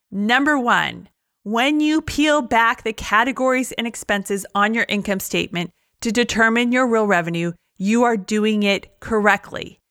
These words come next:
Let Molly, Jeff, and Mateo serve as your inspiration.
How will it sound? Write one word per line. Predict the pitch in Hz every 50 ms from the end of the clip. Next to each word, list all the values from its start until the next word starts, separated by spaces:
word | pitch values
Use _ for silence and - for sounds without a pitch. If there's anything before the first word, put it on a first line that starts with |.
| _ _ _ _ _ -
Let | 175 185 196 190 214 - - -
Molly, | 226 226 220 208 202 196 214 233 262 285 302 302
Jeff, | - - - 247 214 202 208 - - -
and | 214 214
Mateo | 208 214 214 - - 196 190 190 190 190 190
serve | 180 - - - - 208 208 208 202
as | 208 202 190 -
your | - 190
inspiration. | - 190 190 175 - - 185 180 175 170 170 - - 165 156 151